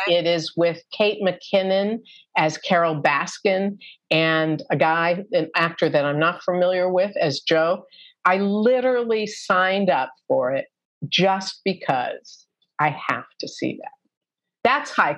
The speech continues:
Speaker 2: concept. Because
Speaker 1: That
Speaker 2: as
Speaker 1: is
Speaker 2: soon as
Speaker 1: high
Speaker 2: you say
Speaker 1: concept.
Speaker 2: Joe Exotic, people get it.
Speaker 1: Yep. My, my guilty pleasure right now is I'm watching Pam and Tommy.
Speaker 2: Okay, let's talk about that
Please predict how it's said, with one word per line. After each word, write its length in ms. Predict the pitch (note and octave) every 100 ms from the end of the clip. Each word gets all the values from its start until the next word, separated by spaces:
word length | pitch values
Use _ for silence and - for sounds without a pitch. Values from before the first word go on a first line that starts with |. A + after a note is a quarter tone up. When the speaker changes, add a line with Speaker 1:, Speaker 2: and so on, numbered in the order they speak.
| -
Speaker 2:
concept. 500 | C#3 - - - -
Because 140 | G#3+
Speaker 1:
That 160 | A#3 G#3+
Speaker 2:
as 60 | G#3
Speaker 1:
is 60 |
Speaker 2:
soon 180 | D4+ C4+
as 80 | B3
Speaker 1:
high 80 | G#3+
Speaker 2:
you 80 |
say 60 | G#3+
Speaker 1:
concept. 240 | G#3+ F3+ G3
Speaker 2:
Joe 200 | F#3 F3+
Exotic, 520 | D3 E3+ D#3 C#3 -
people 280 | D3+ D3+ C#3
get 240 | B2+ B2 -
it. 60 | - _ _ -
Speaker 1:
Yep. 320 | D#3+ E3 - _ _ _ -
My, 260 | F#3+ G3 F3+
my 200 | G#3+ G#3+
guilty 300 | A3 A3 G#3+
pleasure 340 | G#3+ F#3+ G3
right 160 | F3+ E3
now 140 | E3+
is 100 | E3+
I'm 100 | E3+
watching 340 | E3 E3+ E3+ E3+
Pam 280 | E3+ E3 D#3
and 120 | D#3+
Tommy. 460 | E3+ D3 D3 D3+ - _ _ _ _ C4+
Speaker 2:
Okay, 220 | C#4 A3+
let's 260 | C#4+ D#4
talk 260 | - A#3 A#3
about 220 | F3+ C#3+
that 180 | - B2+